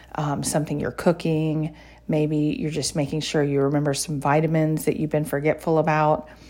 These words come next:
Um, and lastly, i-, in my journal page, I have a place for my hopes and dreams. So every single day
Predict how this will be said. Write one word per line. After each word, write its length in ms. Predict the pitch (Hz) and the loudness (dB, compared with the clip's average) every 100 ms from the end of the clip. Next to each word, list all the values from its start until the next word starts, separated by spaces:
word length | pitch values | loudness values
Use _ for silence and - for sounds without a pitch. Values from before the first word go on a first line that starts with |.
| - - - - - | -20 -20 -20 -20 -6
Um, 560 | 170 160 147 135 147 165 - - | 0 2 2 0 -2 -6 -12 0
and 160 | 180 175 | 2 4
lastly, 800 | 170 185 214 - 156 156 175 - 160 | 6 4 2 2 2 4 0 -2 -2
i-, 160 | 160 | -2
in 200 | - 170 | 0 2
my 180 | 160 165 | 4 4
journal 320 | 170 147 139 | 4 2 2
page, 480 | 139 151 147 147 156 - | 2 0 0 0 -2 -2
I 220 | - 160 | 2 4
have 240 | 180 165 - | 4 2 -2
a 80 | 165 | -6
place 300 | - 156 147 | 0 0 0
for 140 | - | -2
my 100 | 147 | -2
hopes 340 | - 147 - - | -2 -2 -4 -6
and 80 | |
dreams. 440 | 165 151 127 127 127 | -4 -4 -4 -6 -4
So 180 | 160 - | -4 0
every 260 | 170 170 202 | 0 4 2
single 460 | - - 165 170 | 2 0 2 2
day 480 | 170 156 139 147 160 | 4 4 4 0 -2